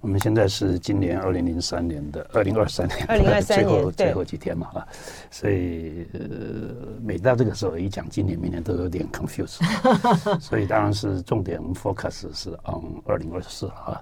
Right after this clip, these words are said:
Speaker 2: 嗯。
Speaker 1: 那二零二四，我想，呃，乃菁包括各位朋友大概也晓得，现在这个讨论这些二零二四的这一年，好像很特殊哈，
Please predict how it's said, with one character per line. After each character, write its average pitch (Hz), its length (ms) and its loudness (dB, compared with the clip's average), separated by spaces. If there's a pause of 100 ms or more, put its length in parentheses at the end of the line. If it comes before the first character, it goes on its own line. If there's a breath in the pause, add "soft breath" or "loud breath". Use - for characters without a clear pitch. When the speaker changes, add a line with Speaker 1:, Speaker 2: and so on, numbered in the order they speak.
Speaker 2:
嗯。 175 280 0
Speaker 1:
那 135 140 2
二 160 100 6
零 127 160 6
二 120 80 2
四， 117 240 -2
我 98 140 0
想， 92 260 -4
呃， 80 320 -10
乃 90 220 -6
菁 98 260 0
包 95 100 0
括 90 640 -2
各 107 140 -2
位 101 60 2
朋 101 180 -4
友 82 80 -4
大 90 100 -6
概 85 120 -6
也 85 120 -6
晓 - 200 -10
得， 85 160 -8
现 90 200 -6
在 85 140 -6
这 - 80 -14
个 92 140 -8
讨 - 240 -10
论 95 200 -2
这 87 140 -6
些 95 220 -8
二 107 80 0
零 90 200 -6
二 98 140 -4
四 - 300 -8
的 85 240 -14
这 104 100 -4
一 92 100 -4
年， 87 220 -8 (640 loud breath)
好 - 120 -10
像 107 160 -2
很 - 160 -4
特 - 200 -4
殊 95 320 -4
哈， 104 200 0